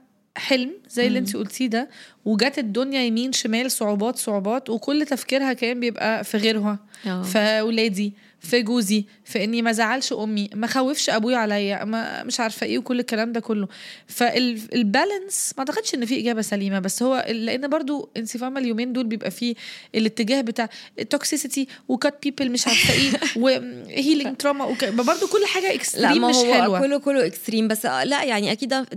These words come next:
Speaker 2: definitely عملت ثيرابي، الحمد لله كان في سبورت، كان عندي ميد وايف كانت،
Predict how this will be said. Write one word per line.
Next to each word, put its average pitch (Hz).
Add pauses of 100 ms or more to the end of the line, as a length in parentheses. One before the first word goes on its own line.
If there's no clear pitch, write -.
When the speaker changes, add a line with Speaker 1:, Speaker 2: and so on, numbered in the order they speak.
Speaker 2:
definitely 226
عملت 202
ثيرابي، 190
الحمد 196
لله 202
كان 208
في 202
سبورت، 196
كان 190
عندي 190
ميد 196
وايف 190
كانت، 185